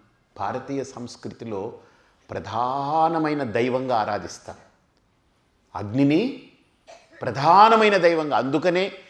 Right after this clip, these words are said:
ఇన్ని లైట్లున్నా అక్కడ ఎందుకు దీపం వెలిగిస్తాం?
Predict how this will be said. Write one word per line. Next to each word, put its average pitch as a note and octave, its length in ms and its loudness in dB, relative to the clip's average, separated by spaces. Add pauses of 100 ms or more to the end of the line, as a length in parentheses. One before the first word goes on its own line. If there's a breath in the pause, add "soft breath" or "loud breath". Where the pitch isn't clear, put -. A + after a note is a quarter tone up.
(220 loud breath)
ఇన్ని G3+ 320 2
లైట్లున్నా G3+ 960 4 (400)
అక్కడ C3+ 200 0
ఎందుకు D#3 200 0
దీపం C#3+ 320 -2
వెలిగిస్తాం? D#3 600 -6